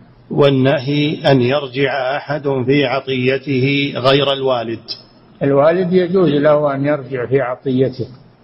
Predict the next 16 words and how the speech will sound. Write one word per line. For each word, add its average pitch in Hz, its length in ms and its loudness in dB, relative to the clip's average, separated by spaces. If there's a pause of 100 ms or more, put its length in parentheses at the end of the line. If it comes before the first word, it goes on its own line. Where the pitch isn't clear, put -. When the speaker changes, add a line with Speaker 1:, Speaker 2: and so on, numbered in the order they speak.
(640)
Speaker 2:
وغير 160 420 4
الوالد 143 520 2
إذا 131 240 2
أعطى 175 360 -2
عطية 139 640 0
وقبض 156 560 0
المعطى 139 1000 -2 (960)
لا 143 260 2
يجوز 165 320 0
له 131 380 2
أن 127 120 2
يرجع 135 460 -2
فيها. 113 520 -4
العائد 143 580 -2
في 127 300 0
هبته 131 380 0